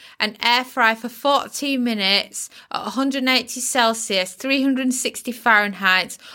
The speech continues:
or until piping hot and cooked through. And there you have it. That is stuffing balls in the air fryer. I mean, isn't that easy and simple? You know, it's a great way to make stuffing. And what you can do is make ahead.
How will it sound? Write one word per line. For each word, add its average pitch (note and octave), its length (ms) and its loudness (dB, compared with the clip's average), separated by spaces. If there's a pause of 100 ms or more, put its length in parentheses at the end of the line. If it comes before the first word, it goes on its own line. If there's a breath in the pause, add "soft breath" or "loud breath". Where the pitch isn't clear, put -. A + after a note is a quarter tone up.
(120 loud breath)
or A3 200 4
until A3 360 -2
piping C4+ 520 0
hot G#3+ 600 2
and G3+ 160 -6
cooked - 340 -8
through. D#3 480 -2 (640 loud breath)
And C4 120 0
there E4 100 4
you D#4 100 0
have F#4 180 0
it. E4+ 140 0 (180 loud breath)
That E4 220 0
is D#4 140 -2
stuffing F4+ 520 -4
balls B3 360 4
in A#3 220 0
the A#3+ 140 2
air B3 260 2
fryer. A3 480 2
I - 80 0
mean, C#4 240 -2
isn't D#4+ 320 -8
that D4+ 220 2
easy D4 560 0
and F#3+ 100 -4
simple? G#3+ 760 -2 (920)
You A#3+ 100 0
know, A3 80 2
it's F#3+ 160 -2
a G3 40 -12
great C4+ 340 2
way A#3 220 0
to A3 120 -8
make A3 240 -2
stuffing. F#3+ 680 -2 (400 loud breath)
And G#3 420 4
what B3 320 -2
you B3 80 -4
can C4 180 -2
do A#3 380 2
is - 220 -12
make C#4 260 0
ahead. G#3+ 460 0